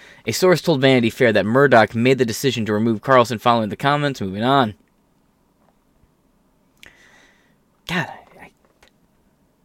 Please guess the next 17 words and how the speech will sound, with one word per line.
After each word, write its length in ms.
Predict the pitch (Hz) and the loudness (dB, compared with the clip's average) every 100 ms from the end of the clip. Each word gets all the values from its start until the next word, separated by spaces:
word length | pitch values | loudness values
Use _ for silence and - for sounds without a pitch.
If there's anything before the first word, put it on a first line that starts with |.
| _ _ _ _ _ - | _ _ _ _ _ -14
I 20 | |
see 180 | - 233 | -12 -8
the 100 | 269 | -8
flags 520 | - 147 165 110 - | -6 -4 -2 -4 -4
all 280 | 117 135 156 | -6 -4 -2
the 120 | 143 | -4
time 520 | - - 131 104 90 | -4 -4 -2 -2 -4
when 80 | 101 | -6
I, 120 | 107 | -6
whenever 400 | 92 110 117 120 | -2 0 2 2
I 20 | |
go, 340 | 117 117 113 113 | 0 0 2 0
like, 320 | 104 107 104 | 0 -2 -4
on 160 | 110 110 | -4 -6
the 80 | |
ground, 460 | 104 104 104 101 98 | -6 -6 -4 -6 -8
and 340 | 104 104 95 | -8 -8 -8